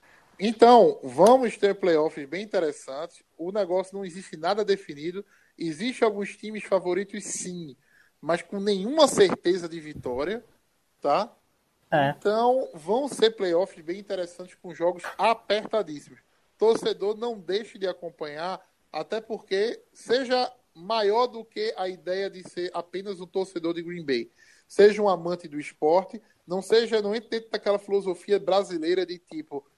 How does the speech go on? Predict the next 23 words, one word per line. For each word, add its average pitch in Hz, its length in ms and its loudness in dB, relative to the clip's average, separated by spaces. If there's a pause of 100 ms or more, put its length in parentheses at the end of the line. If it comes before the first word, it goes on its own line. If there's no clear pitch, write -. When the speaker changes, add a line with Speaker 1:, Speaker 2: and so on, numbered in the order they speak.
(120)
Speaker 1:
eu 151 100 -6
só 170 240 4
gosto 165 300 0
daquilo 170 320 -4
que - 120 -4
eu 175 80 2
ganho, 135 580 -8 (360)
né? 160 240 -4 (440)
Então, 180 680 4
há 170 120 6
muito 214 260 0
pra 196 160 6
se 190 140 -6
vender 160 280 -4
na 147 100 -6
N 143 100 -8
F 139 180 -6
L, 196 100 2
há 185 100 4
muito 190 300 -8
de 165 80 -14
se - 160 -16
curtir. 208 560 -8